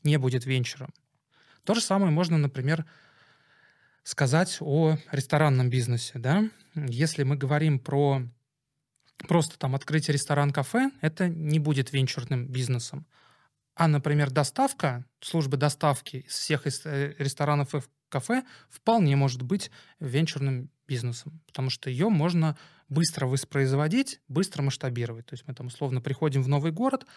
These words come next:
подписываем быстро все рестораны, нанимаем курьеров, и через мобильное приложение они там у нас поехали.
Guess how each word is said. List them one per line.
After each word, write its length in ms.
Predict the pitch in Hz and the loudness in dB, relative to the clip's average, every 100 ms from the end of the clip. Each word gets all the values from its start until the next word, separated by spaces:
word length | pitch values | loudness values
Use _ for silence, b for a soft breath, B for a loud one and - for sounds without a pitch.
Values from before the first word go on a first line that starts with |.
| B - | B -4
подписываем 640 | 139 - 160 - 131 127 | -2 0 -2 0 0 0
быстро 320 | 120 156 - | 0 -2 -4
все 220 | 135 - 139 | -8 -4 -6
рестораны, 640 | 131 151 175 262 269 247 B - | -4 0 2 2 0 -2 B -4
нанимаем 400 | 143 143 151 147 | 0 2 4 2
курьеров, 600 | 139 151 165 254 254 240 B - | 0 -2 0 2 0 -4 B -10
и 80 | 139 | -4
через 220 | 151 139 | -2 2
мобильное 440 | 143 139 147 143 | 2 2 2 0
приложение 580 | 139 135 143 180 240 147 | -2 -4 -2 0 0 0
они 160 | 131 160 | 0 -4
там 160 | 120 | -6
у 40 | 123 | -6
нас 160 | 139 | -6
поехали. 540 | - 123 123 120 135 | -6 -6 -6 -8 -14